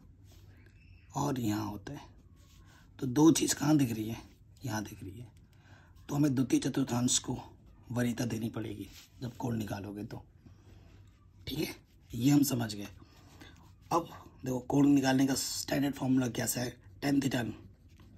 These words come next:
tan theta क्या होता है, sin theta बट्टे cos theta। Answer तुम्हारा कभी गलत नहीं होगा इस तरीके से, ये,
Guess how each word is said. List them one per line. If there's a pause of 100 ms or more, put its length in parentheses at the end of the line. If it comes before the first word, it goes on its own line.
(480)
tan
theta
क्या
होता
है, (1160)
sin
theta
बट्टे
cos
theta। (320)
Answer
तुम्हारा
कभी
गलत
नहीं
होगा
इस
तरीके
से, (880)
ये,